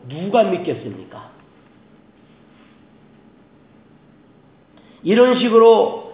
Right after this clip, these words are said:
베냐민 지파 육백 명을 위하여 여자들을 구하는 것보다 오히려 이방 여인을 데려오는 게 더 낫겠어요.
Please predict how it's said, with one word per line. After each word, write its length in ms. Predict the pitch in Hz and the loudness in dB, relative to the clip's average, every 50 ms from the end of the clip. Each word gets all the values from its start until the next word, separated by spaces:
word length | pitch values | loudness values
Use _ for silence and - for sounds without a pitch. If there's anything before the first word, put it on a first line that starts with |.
| - - - | -16 -6 -2
베냐민 440 | 160 196 226 226 220 208 214 202 | 0 2 2 2 2 2 0 -2
지파 280 | 214 - - 208 180 165 | -2 -2 0 0 0 0
육백 260 | 190 202 - 247 240 | -4 -4 -4 -2 0
명을 320 | 233 226 220 214 220 208 208 | 0 0 0 0 0 0 0
위하여 400 | 202 190 190 202 196 185 156 127 | 0 2 2 2 2 0 0 -2
여자들을 480 | 147 - 214 202 202 196 196 190 190 | -2 -2 -2 -2 -2 -2 -2 -4 -4
구하는 320 | - 170 180 175 175 175 165 | -4 -2 -2 -2 -2 -2 -4
것보다 560 | 160 165 - 160 160 165 156 123 113 - - - - - - - - | -4 -6 -4 -2 -2 -2 -2 -4 -6 -10 -16 -20 -20 -20 -20 -6 0
오히려 280 | 180 226 277 277 285 277 220 175 | 2 2 4 4 2 2 0 0
이방 380 | 208 233 294 320 311 311 311 | 0 0 2 2 2 4 2
여인을 300 | 311 302 294 302 294 - | 2 2 2 2 0 0
데려오는 400 | - 233 294 330 320 302 302 294 285 | 2 2 4 4 4 4 4 4 4
게 80 | 285 | 4
더 100 | 277 269 | 4 4
낫겠어요. 680 | 262 240 226 - - 233 - - 208 165 147 - - - | 2 2 2 2 0 -2 0 0 0 0 0 -2 -4 -10